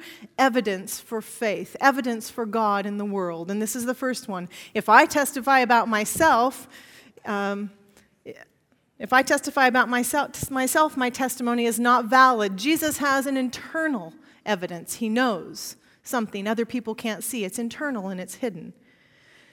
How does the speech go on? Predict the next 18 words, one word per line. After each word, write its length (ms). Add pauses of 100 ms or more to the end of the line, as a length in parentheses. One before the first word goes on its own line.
(140)
"There 120
is 140
another 360
who 120
testifies 680
in 140
my 160
favor, 480
and 140
I 80
know 220
that 140
his 220
testimony 560
about 300
me 140
is 120
valid. 640